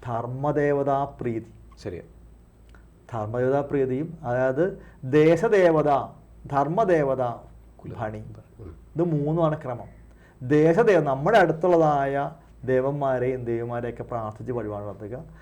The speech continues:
Speaker 1: ധർമ്മദേവതാ സ്ഥാനം, അവിടെ വിളക്കിടുക. നോർമൽ കേസിൽ ഒരു കാണിക്കയിട്ട് വിളക്കിടുക എന്നുള്ളത്.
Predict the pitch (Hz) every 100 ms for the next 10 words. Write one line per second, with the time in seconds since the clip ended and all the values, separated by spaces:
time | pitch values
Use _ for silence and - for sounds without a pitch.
0 | - - 143 135 180 180 143 113 110 -
1 | 110 - - - - 127 160 262 - -
2 | - 180 190 196 415 156 - - _ _
3 | 127 131 151 202 233 185 160 175 180 160
4 | 143 156 160 139 147 160 165 156 151 127
5 | 120 123 117 107 104